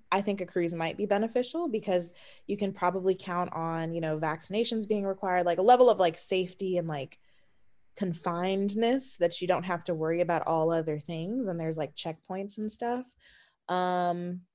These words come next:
maybe for, like, the older folks, you know, our sixty plus audience that listens,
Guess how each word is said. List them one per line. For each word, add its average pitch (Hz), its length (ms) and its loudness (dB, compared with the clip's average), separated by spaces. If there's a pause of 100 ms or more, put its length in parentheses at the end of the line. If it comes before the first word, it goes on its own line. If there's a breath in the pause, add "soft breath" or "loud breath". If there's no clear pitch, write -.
maybe 311 240 4
for, 302 120 0
like, 277 220 2
the 277 120 2
older 262 340 6
folks, 277 640 2
you 262 80 -4
know, 262 160 0
our 233 140 4
sixty 247 400 0
plus 254 300 2
audience 240 600 2
that 233 140 -2
listens, 247 720 0